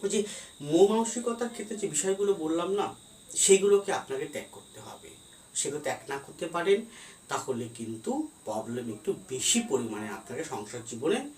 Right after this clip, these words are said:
ফলপ্রসূ হয়ে যাবে। গেল। এরপরে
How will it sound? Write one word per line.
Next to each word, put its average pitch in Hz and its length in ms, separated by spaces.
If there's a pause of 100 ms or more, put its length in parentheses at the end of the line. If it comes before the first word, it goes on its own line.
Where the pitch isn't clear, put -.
(400)
ফলপ্রসূ 214 600
হয়ে 107 260
যাবে। - 260 (560)
গেল। 170 240 (460)
এরপরে 240 480